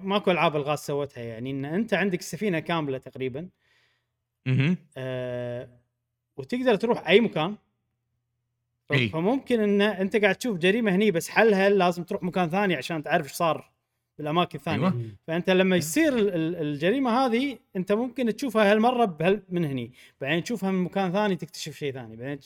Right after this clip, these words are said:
Speaker 1: كذي. يعني هذه من الشغلات اللي
Speaker 2: مم، مم، مم، مم.
Speaker 1: أتذكر الناس مدحوها وايد بال-، باللعبة.
Speaker 2: والله، آه، أنا أمدحها. عندي شخص ما يلعب فيديو جيمز أيضًا يمدحها. آم،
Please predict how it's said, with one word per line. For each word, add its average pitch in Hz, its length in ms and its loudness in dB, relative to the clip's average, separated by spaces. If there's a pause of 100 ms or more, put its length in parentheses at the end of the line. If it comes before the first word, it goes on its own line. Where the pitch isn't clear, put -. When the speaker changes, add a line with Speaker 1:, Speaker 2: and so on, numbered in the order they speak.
Speaker 1:
كذي. 127 140 -8
يعني 117 200 -10
هذه 139 80 -8
من 135 100 -8
الشغلات 127 500 -14
اللي 120 300 -18
Speaker 2:
مم، 98 300 -20
مم، 101 240 -16
مم، 78 260 -20
مم. - 300 -20
Speaker 1:
أتذكر 165 480 0
الناس 147 300 -4
مدحوها 113 400 -16
وايد 104 260 -20 (140)
بال-، - 80 -20 (960)
باللعبة. 107 320 -18
Speaker 2:
والله، 147 260 2
آه، 151 720 0
أنا 156 440 -2
أمدحها. 151 540 0 (140)
عندي 131 320 0
شخص 147 320 -2
ما 147 100 2
يلعب 139 200 0
فيديو 139 200 2
جيمز 143 280 -2
أيضًا 165 360 0
يمدحها. 147 420 0 (500)
آم، 110 1160 0